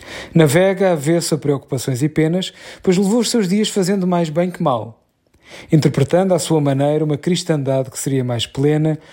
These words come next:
se se fiasse mais em Mateus do que nos curas e prelados. "Portanto, o que quiserdes que vos façam os homens, fazei-o também a eles, pois esta é a lei e os profetas."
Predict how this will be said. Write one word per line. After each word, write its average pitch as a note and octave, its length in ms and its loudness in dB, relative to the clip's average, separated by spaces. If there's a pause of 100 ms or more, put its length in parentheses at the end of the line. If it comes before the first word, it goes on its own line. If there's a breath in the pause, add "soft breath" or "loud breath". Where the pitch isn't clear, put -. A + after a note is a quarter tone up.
(300 loud breath)
se - 180 0
se - 140 -2
fiasse G3+ 400 0
mais F#3 180 2
em F#3+ 80 0
Mateus E3 680 -2 (480)
do D3 160 0
que C#3 140 -2
nos C#3+ 240 2
curas C#3+ 360 0
e C3 60 -2
prelados. A#2+ 640 -4 (1000 soft breath)
"Portanto, F#3+ 760 2 (440 loud breath)
o F#3+ 80 6
que F#3 120 2
quiserdes F#3 600 0
que - 100 -10
vos E3 160 -2
façam F#3 380 0
os D3 140 -2
homens, F3 540 -2 (600 soft breath)
fazei-o F3 360 2
também F#3+ 320 2
a F3+ 280 2
eles, D#3 220 -4
pois C3+ 320 -4
esta C#3+ 300 0
é D3+ 60 2
a C#3 60 0
lei C#3 240 0
e C#3+ 40 0
os C3 80 -6
profetas." B2 880 -6